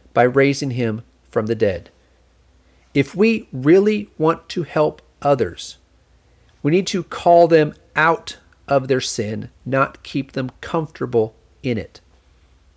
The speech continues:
So in summary, yes, Jesus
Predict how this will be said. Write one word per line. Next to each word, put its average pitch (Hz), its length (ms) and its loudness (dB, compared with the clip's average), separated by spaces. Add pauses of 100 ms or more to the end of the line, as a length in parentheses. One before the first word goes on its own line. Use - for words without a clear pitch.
(600)
So - 140 -6
in 247 180 2
summary, 127 540 -2 (520)
yes, 202 380 2 (160)
Jesus 208 580 0